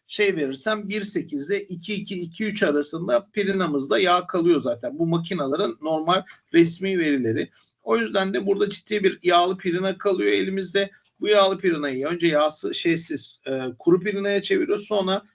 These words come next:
içindeki yağı alıp yağsız pirinaya döndürebiliyoruz. E, dünyanın her yerinde, daha doğrusu zeytin yetiştiren her yerde bu yağı çok güzel güzel kullanıyorlar. E, ama biz bunu,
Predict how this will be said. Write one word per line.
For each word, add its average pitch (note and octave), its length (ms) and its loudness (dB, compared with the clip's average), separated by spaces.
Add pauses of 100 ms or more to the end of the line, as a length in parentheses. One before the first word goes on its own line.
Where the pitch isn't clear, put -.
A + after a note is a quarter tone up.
(120)
içindeki F3 480 -2
yağı C#3+ 180 2
alıp F3 360 0 (320)
yağsız E3+ 560 0
pirinaya E3 640 -2 (340)
döndürebiliyoruz. D3+ 1400 0 (380)
E, D3+ 340 2
dünyanın G#3+ 400 0
her G#3+ 160 6
yerinde, F#3+ 300 -2
daha F3 220 2
doğrusu F3+ 380 0
zeytin F3 320 -4
yetiştiren G3+ 380 -2
her G3 240 2
yerde E3+ 380 -2
bu E3+ 80 -2
yağı E3+ 300 2
çok F3 240 -6
güzel D3+ 240 2
güzel C3+ 300 -2
kullanıyorlar. E3 720 -2 (380)
E, D#3 100 0
ama G3+ 420 2
biz F#3+ 240 -4
bunu, F#3+ 360 0